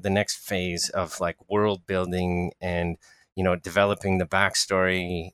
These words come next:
for the different factions that are in the game, which is, like, really fun, juicy stuff. So in the effort to work on that, uh,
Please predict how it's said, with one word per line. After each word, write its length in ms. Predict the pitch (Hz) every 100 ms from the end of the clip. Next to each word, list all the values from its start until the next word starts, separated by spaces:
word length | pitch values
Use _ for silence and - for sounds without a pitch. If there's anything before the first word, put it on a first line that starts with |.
| -
for 260 | - 98
the 120 | 85 87
different 340 | - - 78
factions 600 | - 95 85 - 80 -
that 120 | 87
are 80 | 85
in 160 | 87 87
the 80 |
game, 320 | 80 85 73 - _ _ _ -
which 200 | 107 110
is, 200 | 95 -
like, 220 | 90 -
really 260 | 101 101 90
fun, 340 | - 101 87
juicy 340 | 80 92 - -
stuff. 400 | - 95 82 - _ - - _
So 320 | - 123 117 - _ _ _ -
in 560 | 135 127 123 120 113 - -
the 180 | 127 135
effort 340 | 139 139 -
to 300 | - 107 104 62
work 240 | 117 139
on 240 | 127 104 92
that, 360 | 87 87 92 _ -
uh, 380 | 98 95 95